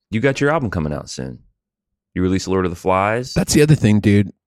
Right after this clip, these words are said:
Speaker 2: I'm, like, looking at my Instagram and people are like, "Oh, this is such a good song." I'm like, "Where have you been? I've been playing this song for two years." People don't give a fuck, dude.
Speaker 1: What do you mean? Like, they come to your live streams and so they've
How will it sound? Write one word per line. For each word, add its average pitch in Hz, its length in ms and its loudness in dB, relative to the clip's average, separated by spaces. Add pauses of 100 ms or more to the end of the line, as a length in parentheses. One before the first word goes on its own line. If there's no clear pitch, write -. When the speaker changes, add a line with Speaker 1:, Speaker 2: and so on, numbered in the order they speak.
Speaker 2:
I'm, 147 140 2
like, 180 200 4
looking 156 240 2
at 135 60 2
my 113 140 2
Instagram 127 500 0
and 117 100 0
people 127 220 0
are 123 40 4
like, 117 220 0
"Oh, 185 400 4
this 165 200 2
is 143 240 -2
such 190 220 0
a - 40 -4
good 170 180 0
song." 143 580 0 (720)
I'm 170 120 0
like, 185 180 2 (240)
"Where 156 300 0
have 220 140 0
you 202 180 6
been? 131 580 0 (400)
I've 147 100 -6
been 175 140 -2
playing 170 260 2
this 151 160 2
song 156 240 2
for 151 180 0
two 180 240 2
years." 202 580 2 (340)
People 110 300 0
don't 87 300 -6
give 87 220 -6
a 85 60 -12
fuck, - 480 -6
dude. - 260 -8 (100)
Speaker 1:
What 104 180 -2
do 123 80 -2
you 120 40 -2
mean? 107 300 -2
Like, 71 160 -6
they 92 220 -2
come 98 240 -4
to 90 60 -2
your 85 120 0
live 78 260 0
streams 87 380 -6
and 78 140 -6
so 78 100 -8
they've 73 240 -4